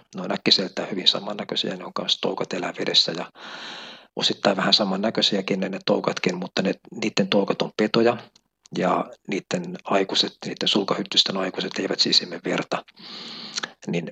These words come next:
ne pystyvät silloin vaan tuottamaan yhden tämmöisen munasatsin. Ne tuottaa sen kaksisataa, kolmesataa munaa, mut sit se naaras kuolee sen jälkeen.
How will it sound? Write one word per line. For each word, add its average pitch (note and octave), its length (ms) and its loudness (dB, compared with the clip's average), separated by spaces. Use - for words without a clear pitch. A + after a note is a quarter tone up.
ne G#2 60 2
pystyvät F#2+ 540 2
silloin F#2+ 340 2
vaan F#2+ 200 -4
tuottamaan F#2 540 -2
yhden G#2 400 -2
tämmöisen - 380 0
munasatsin. G#2 960 2
Ne F#2+ 140 -6
tuottaa G#2 380 0
sen F#2 200 2
kaksisataa, - 540 0
kolmesataa - 580 0
munaa, - 480 -6
mut - 320 -10
sit - 100 2
se - 160 6
naaras F#2 300 2
kuolee - 400 0
sen - 200 2
jälkeen. - 560 -8